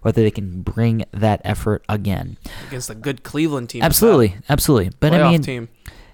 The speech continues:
Speaker 1: also at the end of the day, like, if there's another thing you can blame, defense.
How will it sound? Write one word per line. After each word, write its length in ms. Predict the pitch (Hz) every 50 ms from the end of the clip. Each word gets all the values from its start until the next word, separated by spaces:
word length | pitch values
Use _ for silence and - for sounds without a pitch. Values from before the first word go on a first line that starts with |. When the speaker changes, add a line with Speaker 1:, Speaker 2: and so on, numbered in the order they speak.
| _ -
Speaker 1:
also 220 | 135 160 - - 208
at 60 | 196
the 80 | - 185
end 100 | 185 185
of 40 |
the 60 | 185 156
day, 260 | 135 151 165 185 214
like, 320 | 208 170 135 - - - _ _ _ _ _ _
if 160 | - - -
there's 220 | - - 165 151 127
another 280 | - 143 135 151 165
thing 160 | 156 165 160 160
you 80 | 151
can 140 | 147 147 120
blame, 560 | 107 110 123 139 165 170 160 147 147 147 139 - _ _ _ _ _ _ _ _ _ _ _ _ _ -
defense. 680 | - 143 160 147 - - 85 - - - - - -